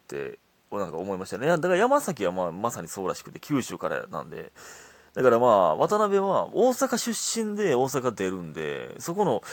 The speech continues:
ね、ハードル高いっすよね。いや、東京でも頑張ってほしいですね。僕も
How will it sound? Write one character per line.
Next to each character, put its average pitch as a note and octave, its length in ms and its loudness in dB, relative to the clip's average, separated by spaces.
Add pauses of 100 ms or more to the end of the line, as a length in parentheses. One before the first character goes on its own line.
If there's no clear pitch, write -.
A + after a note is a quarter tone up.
(400)
ね、 F#2 320 0
ハ F#2+ 220 0
ー G2+ 60 2
ド F#2+ 60 -2
ル E2+ 60 -8
高 G#2+ 220 -4
い E2 40 -4
っ - 40 -8
す - 120 -14
よ G1+ 60 -14
ね。 - 200 -18 (680)
い - 40 -16
や、 F2 160 -10
東 E2+ 180 -12
京 F2 140 -8
で E2+ 60 -6
も E2 120 -10
頑 F2 120 -6
張 G2 60 -4
っ - 20 -10
て - 60 -10
ほ F#2 60 -8
し - 80 -12
い - 20 -14
で E2 60 -16
す - 100 -16
ね。 E2 100 -14
僕 E2 160 -16
も E2 240 -12